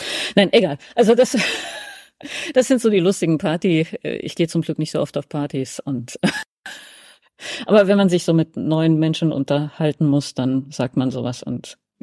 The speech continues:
kriege immer seltsame Antworten. Äh, ja, ja.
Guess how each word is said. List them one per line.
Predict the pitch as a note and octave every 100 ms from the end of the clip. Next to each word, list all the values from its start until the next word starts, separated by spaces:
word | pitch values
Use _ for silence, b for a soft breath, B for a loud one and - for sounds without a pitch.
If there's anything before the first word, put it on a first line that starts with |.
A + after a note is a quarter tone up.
| -
kriege | - D#3 C#3
immer | C#3+
seltsame | - - C#3 - C#3+
Antworten. | C#3+ - C3+ C3+ C#3 B B B B - - C#5 G#4 C#5
Äh, | - A3+
ja, | D3 C#3+ A3+ D4+ _ _ _
ja. | F#3+ D3+